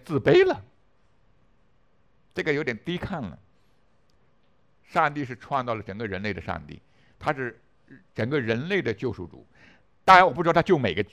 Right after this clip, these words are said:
人，而是说他对每个民族、对每个国家是平等看待的，没有高低贵贱之分，更没有，我们一提到中国的基督徒，就是被西方人利用的，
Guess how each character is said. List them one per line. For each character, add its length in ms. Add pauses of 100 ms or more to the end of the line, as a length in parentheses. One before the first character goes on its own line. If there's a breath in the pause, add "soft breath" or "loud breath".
人， 340
而 140
是 100
说 160 (300 soft breath)
他 160
对 160
每 180
个 80
民 300
族、 280
对 120
每 120
个 80
国 300
家 420 (120)
是 180 (140)
平 260
等 120 (100)
看 180
待 200
的， 120 (840)
没 180
有 140
高 420
低 180
贵 240
贱 220
之 100
分， 200 (680 loud breath)
更 200
没 180
有， 260 (2000 soft breath)
我 160
们 100
一 40
提 100
到 100
中 160
国 80
的 60
基 120
督 80
徒， 240 (140 loud breath)
就 140
是 100
被 140
西 220
方 180
人 220
利 100
用 180
的， 120